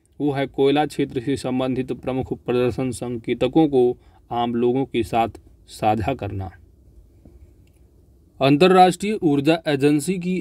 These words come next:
एक रिपोर्ट के अनुसार भारत वर्ष दो हज़ार छब्बीस तक विश्व के तीसरे सबसे बड़े एथेनॉल उपभोक्ता के रूप में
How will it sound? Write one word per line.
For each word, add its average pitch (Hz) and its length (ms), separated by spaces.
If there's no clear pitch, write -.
एक 151 220
रिपोर्ट 139 440
के 135 140
अनुसार 127 520
भारत 143 640
वर्ष 170 400
दो 165 220
हज़ार 143 400
छब्बीस 139 600
तक 139 300
विश्व 139 500
के 143 200
तीसरे 139 440
सबसे 127 380
बड़े 127 220
एथेनॉल 123 440
उपभोक्ता 117 640
के 110 160
रूप 135 300
में 117 240